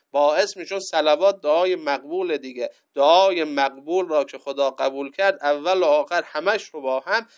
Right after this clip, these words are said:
میپذیره. ولی باز خود اینجا شرط داره، هر صلواتی که قبول نیست، صلواتی که آل محمد هم علیهم صلوات الله در او باشه، اللهم صل علی محمد و آل محمد.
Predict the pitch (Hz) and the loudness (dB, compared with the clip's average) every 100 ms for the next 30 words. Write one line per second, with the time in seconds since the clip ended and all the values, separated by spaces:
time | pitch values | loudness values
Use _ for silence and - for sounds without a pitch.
0 | _ 139 127 - 123 113 180 - 185 135 | _ -14 -14 -12 -14 -14 -20 -20 -6 0
1 | 190 226 214 156 170 214 240 - - 156 | 0 -2 -12 -6 -2 0 0 -4 -8 -6
2 | 156 156 160 156 202 - 190 208 214 - | -6 -8 -10 -4 -4 -4 -2 0 -2 -8
3 | _ 135 123 101 - _ _ _ _ - | _ -2 -2 -6 -12 _ _ _ _ 0
4 | 143 147 - 147 143 143 175 208 202 - | 2 2 0 0 2 2 2 -2 -8 -16
5 | 165 151 175 196 156 117 _ - _ - | -8 -6 -6 -8 -8 -12 _ -20 _ -2
6 | 139 147 151 180 220 208 208 202 - 208 | 4 4 6 4 4 0 -10 -12 -4 -2
7 | 196 _ _ 151 156 151 151 151 147 143 | -4 _ _ 6 8 8 6 2 2 -2
8 | - 151 151 151 196 233 - 185 175 - | 0 -4 -4 -2 0 0 -4 -4 -4 -6
9 | 131 135 135 139 139 131 131 131 131 - | -6 -4 -6 -10 -10 -6 -6 -4 -8 -8
10 | 135 156 170 143 120 127 131 117 107 - | -4 -2 -2 -2 -10 -8 -12 -10 -12 -14
11 | _ _ _ 120 131 135 127 160 147 127 | _ _ _ -6 2 2 2 -6 -8 -8
12 | - 147 147 131 135 147 135 120 123 - | -6 -4 -2 0 0 0 -2 -6 -12 -8
13 | 165 185 185 185 190 185 131 - 139 156 | -8 -2 0 0 -2 -4 -4 0 4 6
14 | 151 135 123 123 117 123 117 117 104 | 6 4 -2 -8 -10 -10 -10 -14 -16